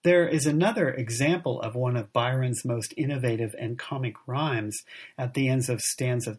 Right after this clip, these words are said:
twenty-two, when he writes, "But oh, ye lords of ladies intellectual,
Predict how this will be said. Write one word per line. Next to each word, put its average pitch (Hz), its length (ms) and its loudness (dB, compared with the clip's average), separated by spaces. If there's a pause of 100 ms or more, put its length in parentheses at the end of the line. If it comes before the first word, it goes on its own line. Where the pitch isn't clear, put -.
twenty-two, 117 800 -4 (140)
when 147 200 0
he 151 180 0
writes, 127 560 0 (600)
"But 139 300 2
oh, 165 540 4
ye 139 240 0
lords 147 640 4
of 135 260 -2
ladies 151 680 4
intellectual, 139 1040 0